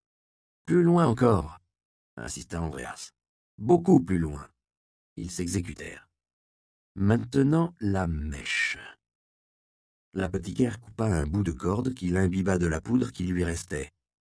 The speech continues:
et inséra l'une de ses extrémités dans le mélange. « Voilà. Vous pensez que vous serez capable de refaire ça tout seul ? » Le maître carrier hocha la tête. « Maintenant, il ne reste plus qu'à enflammer la mèche en battant briquet.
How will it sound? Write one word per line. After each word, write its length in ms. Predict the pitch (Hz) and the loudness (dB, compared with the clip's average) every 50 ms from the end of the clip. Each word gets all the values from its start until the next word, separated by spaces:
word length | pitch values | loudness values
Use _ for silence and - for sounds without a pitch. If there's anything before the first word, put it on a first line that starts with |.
| _ _ _ - | _ _ _ -8
et 140 | 85 92 | -2 0
inséra 380 | 101 101 101 127 131 120 123 120 | 0 2 2 4 4 6 6 6
l'une 320 | 107 110 147 160 160 151 | 8 8 8 6 6 6
de 80 | 135 139 | 4 2
ses 240 | 127 127 139 127 117 | 2 2 2 2 2
extrémités 640 | 123 117 - - - 117 110 110 107 101 - 107 113 | 0 -2 -4 -4 -2 0 2 2 2 0 0 0 0
dans 140 | 104 98 90 | 2 2 2
le 100 | 90 82 | 2 2
mélange. « 680 | 80 80 76 71 64 - 76 - - - - - - _ _ _ _ _ _ _ _ _ _ _ _ _ _ _ - | 2 0 -2 -4 -6 -8 -12 -14 -16 -18 -20 -20 -20 _ _ _ _ _ _ _ _ _ _ _ _ _ _ _ -16
Voilà. 720 | 60 73 78 80 82 85 85 73 69 62 - - - - - _ _ _ _ _ _ _ _ _ _ _ _ _ - | -16 -14 -12 -8 -6 -4 -4 -4 -6 -8 -8 -10 -12 -12 -14 _ _ _ _ _ _ _ _ _ _ _ _ _ -8
Vous 200 | 92 92 110 117 | -2 0 0 2
pensez 540 | 113 - 123 120 120 120 - 131 127 131 131 | 2 2 2 4 2 4 6 8 8 8 8
que 80 | - 113 | 6 4
vous 180 | 110 107 113 | 2 2 0
serez 160 | 110 - 113 | -2 -2 -2
capable 540 | 110 - 113 117 127 127 127 120 110 113 110 | 0 0 2 2 4 4 4 4 4 4 4
de 100 | 107 110 | 6 4
refaire 340 | 110 107 113 110 120 120 117 | 4 4 4 2 2 0 0
ça 160 | - 120 120 | 0 -2 -2
tout 140 | 117 113 107 | -2 -2 -2
seul ? » 300 | - 131 127 127 131 131 - _ _ _ _ _ _ _ _ _ _ _ _ _ _ _ _ _ - | -2 0 0 0 0 -4 -6 _ _ _ _ _ _ _ _ _ _ _ _ _ _ _ _ _ -12
Le 160 | - 90 90 | -8 -4 -2
maître 320 | 92 92 92 87 - 90 85 | 0 0 0 -2 -2 -4 -4
carrier 400 | - 87 71 71 73 92 113 120 | -2 -4 -4 -2 -2 -2 -2 -2
hocha 200 | 104 - 87 80 | -2 -2 -4 -4
la 120 | 80 76 | -4 -6
tête. « 400 | - - - - - _ _ _ _ _ _ _ _ _ _ _ _ _ _ _ _ _ _ - | -8 -12 -16 -18 -18 _ _ _ _ _ _ _ _ _ _ _ _ _ _ _ _ _ _ 0
Maintenant, 420 | 110 131 131 127 147 151 147 151 | 2 2 4 4 4 4 6 6
il 100 | 147 143 | 6 6
ne 80 | 139 135 | 6 6
reste 240 | 135 131 131 131 131 | 4 4 4 4 2
plus 220 | 127 127 131 127 | 4 4 4 4
qu'à 160 | 127 123 120 | 6 4 4
enflammer 380 | 120 117 - 117 113 113 113 110 | 4 2 2 2 4 4 4 6
la 120 | 113 117 | 6 4
mèche 300 | 131 147 156 - - - | 4 4 2 2 0 0
en 100 | 135 131 | 0 2
battant 320 | 117 123 131 123 131 127 113 | 2 2 2 2 2 2 2
briquet. 480 | 104 101 - - 82 - - - - | 0 -2 -4 -6 -8 -10 -10 -10 -14